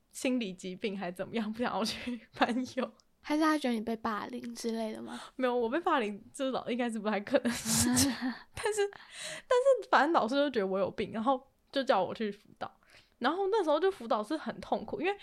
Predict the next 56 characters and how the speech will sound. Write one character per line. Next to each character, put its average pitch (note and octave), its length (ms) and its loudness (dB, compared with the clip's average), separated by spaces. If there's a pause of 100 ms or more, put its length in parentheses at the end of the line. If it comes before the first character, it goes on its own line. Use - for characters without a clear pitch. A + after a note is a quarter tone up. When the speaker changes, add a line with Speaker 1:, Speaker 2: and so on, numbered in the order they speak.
(180)
Speaker 1:
那 G#4+ 60 2
个 F4+ 80 4
辅 A#3 120 0
导 A3+ 160 6
是 B3+ 120 0
没 G#3+ 100 0
有 F#3 100 -2
时 F3 220 -8
间 F3+ 180 -4
限 G3 220 -6
制， G3 100 -12
就 G#3+ 120 -8
是 C#4 80 0
那 C#4 120 2
种 G3 160 -2
反 F3+ 160 -2
正 G#3+ 80 -2
现 A#3 140 -4
在 G#3 60 -4
是 A3 40 -6
上 G#3+ 160 -6
课 G#3 140 -6
时 - 140 -12
间， F3 140 -8
然 F3 100 -6
后 G#3 120 -2 (300)
我 G3+ 80 -6
就 G#3 80 -6
是 A3 80 -4
去 A3 140 -4
那 G#3+ 60 0
边 G#3+ 180 0
辅 F#3+ 160 -10
导， F3+ 160 -2
然 G3+ 100 -2
后 A3+ 80 0
我 G#3+ 60 -2
没 G3 100 -4
有 G#3 80 -4
辅 G3 140 -6
导 F#3 100 -2
完 E3+ 140 -4
就 A3 100 -6
不 G#3 100 -6
用 F#3 120 -4
回 G3 100 -6
来 - 100 -4
上 - 160 -4 (120)
课 - 200 -10
这 - 80 -8
样 G3+ 140 -12
子。 - 100 -20
但 E4+ 140 0
其 D4 160 -2
实 A3+ 60 -4
我 G3 200 -4